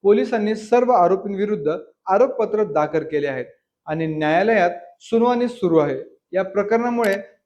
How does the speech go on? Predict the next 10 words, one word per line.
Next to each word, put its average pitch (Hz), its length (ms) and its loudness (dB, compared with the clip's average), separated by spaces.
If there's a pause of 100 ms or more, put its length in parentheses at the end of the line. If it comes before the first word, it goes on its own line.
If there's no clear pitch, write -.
हुंडा 220 260 4
प्रथा 214 320 0
आणि 208 300 -2
कुटुंबातील 208 680 0
हिंसाचाराच्या 202 840 -2 (440)
गंभीरतेबद्दल 214 760 2
समाजात 175 480 0 (180)
जागरूकता 190 420 0
वाढली 147 340 0
आहे. 127 400 -10